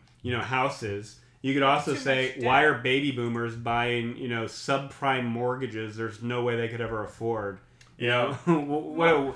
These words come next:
Speaker 1: you know, what's ba-,
Speaker 2: millennials
Speaker 1: better or worse?
Speaker 2: aren't buying houses because they have too much debt.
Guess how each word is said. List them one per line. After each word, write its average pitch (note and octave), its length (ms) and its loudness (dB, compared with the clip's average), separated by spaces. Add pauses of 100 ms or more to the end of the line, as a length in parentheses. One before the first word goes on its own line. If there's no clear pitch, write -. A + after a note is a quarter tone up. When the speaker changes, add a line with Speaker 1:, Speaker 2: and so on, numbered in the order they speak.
(400)
Speaker 1:
you C3+ 100 0
know, C3+ 320 0
what's D#3+ 220 4
ba-, F#3+ 80 2
Speaker 2:
millennials D3 440 6
Speaker 1:
better C#3 260 2
or A#2+ 60 0
worse? B2+ 320 0
Speaker 2:
aren't C#4 280 -6
buying B3+ 360 -2
houses A3+ 520 -8
because G#3+ 340 -16
they G3+ 120 -8
have G3+ 260 -8
too A#3+ 140 -18
much G3 380 -14
debt. G3+ 320 -10